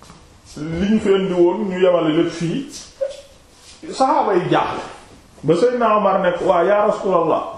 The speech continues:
sallallahu alayhi wa sallam, est-ce que yow diggoo woon ñu, ñu dañuy, dañ, dinañ, euh, euh, dem ci Baytullahil Haram, ah, muhalliqiina wa muqassiriina,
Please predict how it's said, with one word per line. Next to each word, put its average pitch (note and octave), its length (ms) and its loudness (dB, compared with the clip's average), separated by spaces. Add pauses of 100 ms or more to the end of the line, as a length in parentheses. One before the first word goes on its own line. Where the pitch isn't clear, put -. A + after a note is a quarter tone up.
(500)
sallallahu F#3+ 340 0
alayhi E3+ 220 2
wa - 40 -2
sallam, - 240 -2
est-ce C#4 180 0
que D#4+ 60 0
yow C#4+ 200 2
diggoo C4 460 2
woon G#3+ 100 4
ñu, F#3 380 0
ñu F#3 120 0
dañuy, G3 320 0
dañ, G3 220 0
dinañ, A3 240 0 (580)
euh, - 440 2
euh, F#3 40 -4
dem F#3+ 280 2
ci F3+ 100 -4
Baytullahil F#3+ 760 2
Haram, E3+ 280 0 (340)
ah, G3+ 320 0
muhalliqiina A3 760 2
wa G#3 280 0 (340)
muqassiriina, F#3+ 800 2